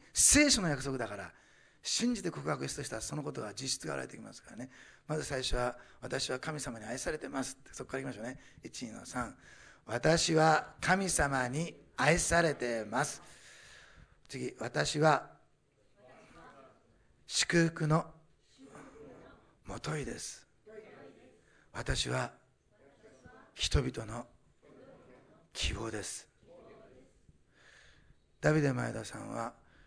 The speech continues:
えー、し-、えー、浦上に来た時言われましたけれども、実はモ-、モーセヒカル君が、えー、向こうでプロデュースやって、今日の御子石も出てますけれども、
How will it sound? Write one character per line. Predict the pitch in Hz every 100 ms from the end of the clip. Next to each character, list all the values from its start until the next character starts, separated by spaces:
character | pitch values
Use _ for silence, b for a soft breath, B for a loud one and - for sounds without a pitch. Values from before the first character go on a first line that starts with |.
| b
え | 107
ー、 |
し-、 | - -
え | 110 107
ー、 | 107
浦 | 135 135
上 | 131
に | 131
来 | 120
た | 110
時 | 113
言 |
わ | 113
れ | 117
ま | 110
し |
た | -
け |
れ | 104
ど | 104
も、 | 104
実 | 101 110 117
は |
モ-、 | 117 -
モ | 135
ー | 127
セ |
ヒ | 123
カ | 110
ル | 107
君 | 113 101
が、 | 104 - B B B
え | - 92 92
ー、 | 101
向 |
こ | 120
う | 117
で | 101
プ | -
ロ | 123
デ | 123
ュ |
ー |
ス | 110
や |
っ | 104
て、 | -
今 | 147
日 | 123
の |
御 | 117
子 |
石 | 120
も | 113
出 | 113
て | -
ま | 104
す | -
け | 110
れ |
ど | 98
も、 | 95 110